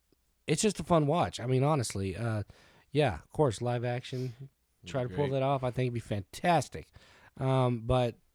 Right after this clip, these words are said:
Speaker 1: overall, this is just a good story.
Speaker 2: Yeah, it's going against Man of Steel, Henry Cavill's, um,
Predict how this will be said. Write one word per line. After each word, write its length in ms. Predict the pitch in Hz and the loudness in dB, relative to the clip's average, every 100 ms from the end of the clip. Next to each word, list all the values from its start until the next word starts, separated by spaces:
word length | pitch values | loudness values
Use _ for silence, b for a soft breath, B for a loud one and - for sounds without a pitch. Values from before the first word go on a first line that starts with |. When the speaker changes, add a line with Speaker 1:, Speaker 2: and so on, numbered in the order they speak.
| - _ _ _ 139 | -20 _ _ _ 0
Speaker 1:
overall, 420 | 147 131 139 113 | 2 4 2 2
this 180 | 117 117 | -2 -4
is 100 | 113 | -6
just 200 | 110 104 | -6 -6
a 40 | |
good 180 | 98 92 | -8 -10
story. 400 | - 95 90 87 B B B B B B | -12 -10 -10 -14 B B B B B B
Speaker 2:
Yeah, 180 | 220 196 | -2 0
it's 160 | 202 | -2
going 220 | - 185 165 | -2 -2 0
against 260 | 143 135 | -4 -4
Man 220 | 107 110 | -2 -2
of 60 | 107 | -2
Steel, 320 | - 98 101 | -4 -4 -4
Henry 240 | 107 110 104 | -4 -4 -6
Cavill's, 560 | 95 90 90 87 78 | -6 -6 -6 -8 -12
um, 440 | 87 80 67 64 | -14 -14 -16 -20